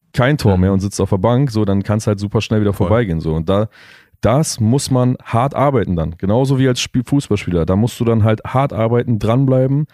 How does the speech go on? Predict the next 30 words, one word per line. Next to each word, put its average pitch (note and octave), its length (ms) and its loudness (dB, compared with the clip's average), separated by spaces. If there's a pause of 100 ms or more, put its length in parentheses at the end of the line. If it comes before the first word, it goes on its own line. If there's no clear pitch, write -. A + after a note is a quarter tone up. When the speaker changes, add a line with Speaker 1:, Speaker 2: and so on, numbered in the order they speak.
(300)
Speaker 1:
und A2+ 480 -2
dein G#2+ 280 0
Bestes A#2+ 440 -2
geben, A2 260 2
so. E2+ 80 2
Und E2+ 100 0
das F#2 140 -2
musst A2 200 -2
du G2 40 0
natürlich G#2 300 -2
in - 40 -2
der F#2 60 0
Musikkarriere G#2+ 580 0
dann F#2 140 0
auch, G#2+ 280 0
so. E2+ 120 -6
Und E2 140 -4
das, - 260 -6 (220)
das G#2 180 0
ist G#2+ 160 -2
dann F#2+ 140 2
die F2+ 80 -4
Kunst, - 440 -2 (160)
diese F2 160 0
Karriere F2 320 -2
aufrechtzuerhalten. E2 640 -2
Da E2+ 120 -2
musst A2 180 -2
du G2 60 -2
natürlich F#2 440 -2